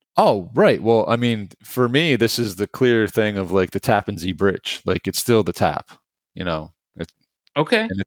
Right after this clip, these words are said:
Speaker 1: and if you know, you know. So it's always gonna be the tap. Um, now,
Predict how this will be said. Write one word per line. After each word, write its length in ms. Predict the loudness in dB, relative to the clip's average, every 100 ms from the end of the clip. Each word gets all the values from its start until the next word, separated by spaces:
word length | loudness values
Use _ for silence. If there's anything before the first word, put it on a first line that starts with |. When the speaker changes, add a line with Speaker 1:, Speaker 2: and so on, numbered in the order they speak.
| -2
Speaker 1:
and 100 | 0
if 120 | 0
you 60 | 2
know, 140 | 2
you 100 | 2
know. 220 | 2 0 -2 _ -20 -20 _
So 480 | -8 -4 -2 -4 -12 _ -12
it's 160 | -2
always 240 | 0 2 -2
gonna 160 | -4
be 120 | -4 -6
the 80 |
tap. 280 | -6 -8 -8 _ -20 -20 -8 2
Um, 600 | 4 4 4 0 -8 -14 _ _ _ _ _ -2
now, 640 | 2 4 4 2 0 -2